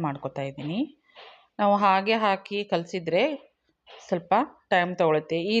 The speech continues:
ರೀತಿ ಮಾಡಿದರೆ ಚೆನ್ನಾಗಿ ಬೆಲ್ಲ ಅದ್ರ ಜೊತೆ ಮಿಕ್ಸ್ ಆಗಿಬಿಡುತ್ತೆ ನೋಡಿ. ಆದರೆ ಜಾಸ್ತಿ ತಿರ್ಸ್ಬಾರ್ದು, ಒಂದು ರೌಂಡ್ ಮಾತ್ರ ನಾವು ತಿರ್ಸ್ಕೊಂಡ್ಬಿಡ್ಬೇಕು ನೋಡಿ ಈ ರೀತಿ.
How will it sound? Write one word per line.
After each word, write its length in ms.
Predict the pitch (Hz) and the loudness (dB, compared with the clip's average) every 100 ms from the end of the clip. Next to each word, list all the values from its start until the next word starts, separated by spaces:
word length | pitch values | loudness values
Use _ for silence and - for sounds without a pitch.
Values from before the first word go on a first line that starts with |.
| 214 | 0
ರೀತಿ 180 | 208 190 | 0 0
ಮಾಡಿದರೆ 280 | 180 175 185 202 | 0 0 -2 -4
ಚೆನ್ನಾಗಿ 400 | 185 170 170 196 247 - _ _ _ _ _ 165 | -2 0 0 -2 -4 -6 _ _ _ _ _ -2
ಬೆಲ್ಲ 200 | 170 170 180 170 | 2 4 4 2
ಅದ್ರ 160 | 160 160 | -2 -6
ಜೊತೆ 160 | 160 160 180 | -8 -6 -6
ಮಿಕ್ಸ್ 220 | 160 - 160 | -6 -4 -4
ಆಗಿಬಿಡುತ್ತೆ 440 | 147 143 139 139 143 | -4 -10 -8 -10 -8
ನೋಡಿ. 200 | 143 202 - - _ _ _ _ _ _ 185 | -6 -4 -6 -12 _ _ _ _ _ _ -2
ಆದರೆ 180 | 202 190 | -2 2
ಜಾಸ್ತಿ 280 | 175 190 - 240 | 2 2 -2 -6
ತಿರ್ಸ್ಬಾರ್ದು, 560 | 180 - 170 160 151 185 214 | -8 -6 -2 -2 0 0 2
ಒಂದು 160 | 170 175 190 | 0 0 0
ರೌಂಡ್ 240 | 202 196 165 | 0 0 0
ಮಾತ್ರ 320 | 170 190 220 202 | 0 0 0 0
ನಾವು 140 | 175 269 - | -2 -4 -4
ತಿರ್ಸ್ಕೊಂಡ್ಬಿಡ್ಬೇಕು 680 | 196 - 160 147 - - - 160 | -6 -4 -4 -4 -8 -12 -10 -4
ನೋಡಿ 160 | 156 151 175 | -2 -2 -4
ಈ 40 | 131 | -6
ರೀತಿ. 240 | - - | -8 -16